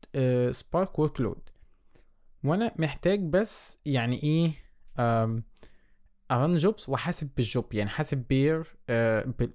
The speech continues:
بالجوب بتاعتي في الوقت اللي بس. ده بيسموه سيرفرلس. آه، فمثلًا على اي دبليو اس عندهم اي ام ار سيرفرلس أو اي دبليو اس جلو، آه، أمازون اي ام ار سيرفرلس أو اي دبليو اس جلو، جوجل عندهم داتا بروك، ايجو عندهم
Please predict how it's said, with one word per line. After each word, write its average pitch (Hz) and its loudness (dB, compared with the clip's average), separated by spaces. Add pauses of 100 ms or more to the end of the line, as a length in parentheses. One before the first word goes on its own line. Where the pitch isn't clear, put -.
(140)
بالجوب 123 2
بتاعتي 180 -2
في - -10
الوقت 143 0
اللي 127 2
بس. 120 -4 (400)
ده 175 -6
بيسموه 202 2
سيرفرلس. 117 -2 (720)
آه، 127 2
فمثلًا - -2
على 113 2
اي 160 -2
دبليو 143 2
اس 151 0
عندهم 120 0
اي 147 2
ام 135 2
ار 139 0
سيرفرلس 131 0
أو 117 -2 (200)
اي 135 -2
دبليو 127 0
اس 123 -2
جلو، 180 2 (680)
آه، 117 0 (360)
أمازون 117 0
اي 131 -2
ام 120 0
ار 123 2
سيرفرلس 127 0
أو 117 0
اي 131 -2
دبليو 120 0
اس - -6
جلو، 160 2 (640)
جوجل 135 4
عندهم 120 0
داتا 127 0
بروك، 175 -2
ايجو 123 2
عندهم 127 0